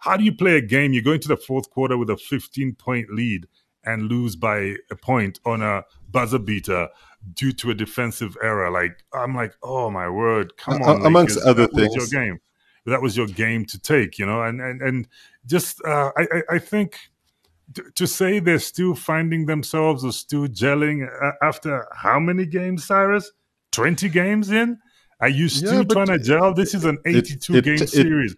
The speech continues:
Speaker 2: it takes
Speaker 1: So
Speaker 2: a while.
Speaker 1: twenty is, twenty is twenty-five percent of the season has already been played, Cyrus. If you're looking at, uh,
Speaker 2: Yeah,
Speaker 1: roughly,
Speaker 2: look
Speaker 1: right?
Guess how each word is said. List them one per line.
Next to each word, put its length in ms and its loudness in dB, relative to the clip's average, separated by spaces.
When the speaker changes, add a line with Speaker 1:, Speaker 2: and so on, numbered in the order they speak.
Speaker 2:
it 180 -2
takes 280 4
Speaker 1:
So 80 8
Speaker 2:
a 40 6
while. 320 8
Speaker 1:
twenty 320 -2
is, 300 0
twenty 520 -2
is 120 -2
twenty-five 720 -4
percent 380 -6
of 100 -6
the 100 -8
season 440 -8
has 160 -6
already 300 -4
been 200 -10
played, 260 -8
Cyrus. 400 -14
If 140 -6
you're 80 -2
looking 240 -6
at, 60 -12
uh, 120 -6
Speaker 2:
Yeah, 140 -2
Speaker 1:
roughly, 300 4
Speaker 2:
look 120 -8
Speaker 1:
right? 160 2